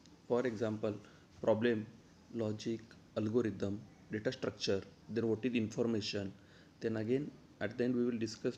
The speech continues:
the concept of abstract data type. So this is the content of this video, problem, logic,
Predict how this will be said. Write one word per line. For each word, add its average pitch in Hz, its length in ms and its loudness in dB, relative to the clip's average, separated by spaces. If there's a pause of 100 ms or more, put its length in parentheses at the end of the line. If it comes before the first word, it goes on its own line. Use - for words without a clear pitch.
the 135 220 0 (100)
concept 117 400 0
of 120 120 0 (140)
abstract 120 380 -4
data 110 180 -4
type. 95 220 -4 (800)
So 120 320 0
this 110 160 -6
is 139 80 -6
the 143 100 2
content 120 460 -2
of 127 220 -4
this 123 240 -2 (160)
video, 107 400 -2 (1120)
problem, 113 540 4 (260)
logic, 107 460 4